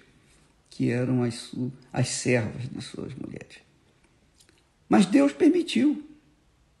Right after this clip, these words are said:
Por que que Deus permitiu? Ele não era a própria bênção, o Jacó? Por que que Deus permitiu aquilo? Por que que Deus permitiu que ele errasse?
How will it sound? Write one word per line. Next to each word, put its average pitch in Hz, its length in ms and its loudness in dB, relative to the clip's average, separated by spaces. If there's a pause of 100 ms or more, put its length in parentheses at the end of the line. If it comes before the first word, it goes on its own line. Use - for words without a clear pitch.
(600)
Por 427 160 -2
que 403 120 4
que 220 120 0
Deus 156 240 2
permitiu? - 580 0 (1500)
Ele 294 260 2
não 147 220 6
era 127 180 2
a 117 40 0
própria - 360 -2
bênção, 185 540 4
o - 60 -6
Jacó? 220 480 -4 (320)
Por - 100 -20
que 415 140 -2
que 349 80 -4
Deus 311 200 0
permitiu 202 520 0
aquilo? 202 400 -4 (480)
Por 220 100 -4
que 285 140 2
que 269 120 0
Deus 226 220 0
permitiu 202 580 2
que 180 140 -2
ele 170 220 -2
errasse? 175 600 0